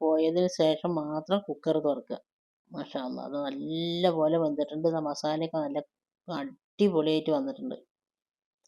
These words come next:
ഇനി നമ്മൾ ഇതിലേക്ക് മൂന്ന് കപ്പ് അരിക്ക്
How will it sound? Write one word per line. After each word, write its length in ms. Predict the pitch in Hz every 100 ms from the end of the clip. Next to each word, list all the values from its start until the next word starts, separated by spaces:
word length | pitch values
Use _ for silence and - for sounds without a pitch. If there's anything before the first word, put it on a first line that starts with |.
| _ _ _ _ _ -
ഇനി 120 | 180 196 190
നമ്മൾ 200 | 180 185
ഇതിലേക്ക് 380 | 185 170 165 196 226 - 165
മൂന്ന് 240 | 175 185 208
കപ്പ് 220 | 165 - 170
അരിക്ക് 220 | 156